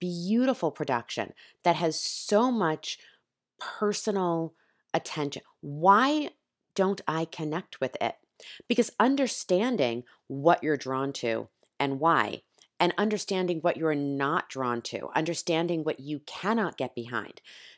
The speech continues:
these things are really important, because when you start doing your own work, you need to be able to sit down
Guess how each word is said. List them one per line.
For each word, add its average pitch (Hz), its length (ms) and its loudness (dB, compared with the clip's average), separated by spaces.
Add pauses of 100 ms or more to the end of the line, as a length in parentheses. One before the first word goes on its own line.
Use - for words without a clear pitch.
these 226 220 2
things 240 280 2
are 202 80 2
really 156 300 0
important, - 560 -6 (400)
because 175 380 2
when 165 180 0
you 151 100 -2
start - 540 0
doing 165 520 0
your 135 340 -2
own 151 340 -2
work, 170 400 2 (800)
you 208 320 2
need 214 240 2
to - 80 -6
be 147 220 0
able 131 280 0 (360)
to 165 100 0
sit - 320 0
down 135 320 2